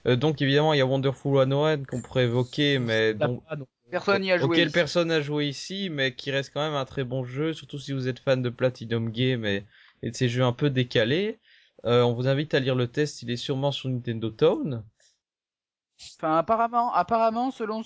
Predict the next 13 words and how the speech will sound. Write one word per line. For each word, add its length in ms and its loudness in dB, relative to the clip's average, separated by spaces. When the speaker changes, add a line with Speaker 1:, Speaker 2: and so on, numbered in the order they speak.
Speaker 3:
selon 380 -10
ce 60 -20
qu'on 260 -6
sait, 460 -4
il, 120 -2
apparemment, 400 -2
il 60 -4
s'a-, 300 -4
il 160 -12
s'agit 240 -6
d'un 140 2
bon 260 -4
jeu. 140 -10